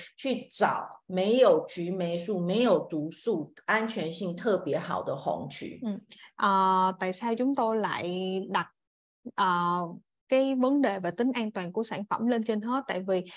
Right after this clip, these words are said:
Speaker 2: ờ, khi mà, ờ, bạn lựa chọn những cái sản phẩm men gạo lứt không tốt thì nó sẽ s-, sản sinh ra những cái chất rất xấu trong, ờ, rất, ờ, không tốt cho cơ thể. Thì lúc đó nó sẽ phản tác dụng lại khi mà bạn hấp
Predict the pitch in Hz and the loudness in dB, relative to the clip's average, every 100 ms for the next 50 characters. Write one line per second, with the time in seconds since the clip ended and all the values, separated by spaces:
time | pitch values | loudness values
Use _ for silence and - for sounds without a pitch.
0 | - - 185 175 247 240 233 196 175 170 | -10 -2 0 2 2 4 4 0 -2 -6
1 | 170 170 - - 180 170 175 165 180 175 | -8 -10 -12 -4 2 2 2 -2 -2 -2
2 | 175 175 156 185 180 196 254 269 - 208 | -2 -4 -4 -4 -4 -2 0 -2 -4 -8
3 | 220 190 185 247 240 214 - 196 240 277 | -2 -2 0 2 2 0 -2 -2 0 0
4 | - 220 220 247 285 - 190 170 240 - | 0 0 0 0 0 0 -4 -2 -2 -2
5 | 196 233 - - _ _ _ 185 170 233 | -2 -4 -6 -16 _ _ _ -4 -2 -2
6 | 240 220 214 208 185 208 247 285 - - | -2 -2 0 0 -2 -2 0 0 -2 -14
7 | _ - 294 302 302 302 - 240 240 285 | _ 2 2 2 -2 -4 0 0 2 0
8 | 233 214 - 185 185 190 269 - 208 196 | -2 -2 0 0 0 -2 -4 -2 0 0
9 | - 220 226 277 - 220 208 208 _ - | -2 -4 0 -2 0 -2 -2 -4 _ -2
10 | 214 208 - - 247 - _ 214 180 175 | -2 0 -2 -2 -6 -12 _ 2 2 2
11 | 220 254 233 247 277 285 - - - 226 | 0 0 0 2 0 -2 -6 -4 -4 -4
12 | 269 269 - 180 175 - 175 208 180 160 | -6 -4 -6 -4 -4 -6 -4 -4 -4 -6
13 | 160 156 - 180 277 | -6 -8 -8 -4 -6